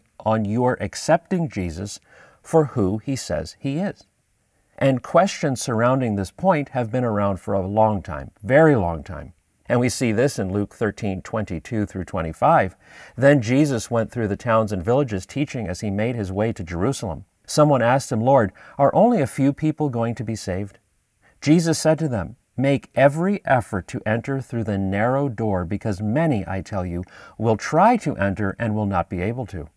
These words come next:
Once the owner of the house gets up and closes the door, you will stand outside knocking and pleading, 'Sir, open the door for us.'" Doesn't this sound exactly like what would have taken place during the flood?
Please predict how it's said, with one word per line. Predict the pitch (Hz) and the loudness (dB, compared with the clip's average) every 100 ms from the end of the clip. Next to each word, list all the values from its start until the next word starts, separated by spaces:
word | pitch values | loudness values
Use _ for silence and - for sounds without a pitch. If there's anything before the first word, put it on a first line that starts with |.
| _ _ _ - | _ _ _ 2
Once | 135 151 - | 4 6 2
the | 120 | 2
owner | 127 147 | 2 2
of | 120 | 2
the | 107 | 0
house | 120 113 - | 2 2 0
gets | 107 - | -4 -2
up | 131 | -2
and | 101 | -4
closes | - 123 120 101 90 | -4 -4 -4 -8 -10
the | 87 | -4
door, | 123 127 87 - - - - | 2 2 2 -4 -20 -20 -2
you | 139 143 | 2 2
will | 127 | 2
stand | - 139 143 | 0 2 2
outside | 127 110 131 107 101 | 2 0 2 2 4
knocking | 117 131 123 | 2 2 0
and | 101 - | -6 -4
pleading, | 123 120 90 95 _ - | -2 -2 -4 -10 _ -10
'Sir, | - 156 131 - _ 143 | 0 2 2 -2 _ 2
open | 170 143 107 | 4 2 0
the | 95 | 2
door | 131 143 | 4 4
for | - 76 | 0 -8
us.'" | 71 - - _ _ _ _ _ - | -8 -12 -20 _ _ _ _ _ 4
Doesn't | 151 233 214 | 4 4 -2
this | 175 | -4
sound | - 147 135 | 0 0 0
exactly | 98 87 107 123 139 | -2 2 2 2 -4
like | 131 95 - | -4 -4 2
what | 107 117 | 2 2
would | 98 110 107 | 0 -2 0
have | 92 - | -4 -4
taken | 107 98 110 | -6 -6 -6
place | - 95 87 - - | -4 -4 -4 -6 -8
during | 101 98 92 | -4 -4 -6
the | |
flood? | 80 85 82 98 | -8 -6 -6 -6